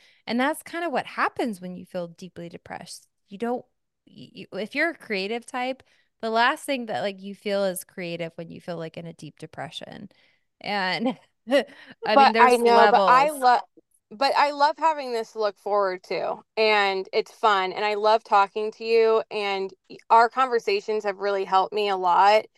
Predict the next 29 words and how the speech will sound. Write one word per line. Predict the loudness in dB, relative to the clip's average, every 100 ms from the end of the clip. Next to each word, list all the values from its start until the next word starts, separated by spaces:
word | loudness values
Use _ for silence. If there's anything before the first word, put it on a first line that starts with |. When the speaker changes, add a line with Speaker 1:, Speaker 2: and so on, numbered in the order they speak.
| _ -20 -20
Speaker 1:
Oh, |
I'm | -20 -18
so | -16 0
glad, | 2 4 2 -2
Speaker 2:
And |
Speaker 1:
girl. | -6 -10 -16 -18 _ _ _ _
I | -16
just | -6
wanna | 2
Speaker 2:
yeah, | 4
Speaker 1:
make | 4
sure | 4
Speaker 2:
I | 2
Speaker 1:
you're | 2 -2 -6
okay | -8 -8 -8 -6 -6
and | -10 -18
be | -16
here | -10 -8
as, | -6 -8
like, | -10 -12
a |
light | -10 -10 -10 -14
for | -16
you | -12 -10
and, | -10 -10
like, | -14
uplift | -16 -14 -12 -14 _
you. | -16 -12 -10
And, | -10 -12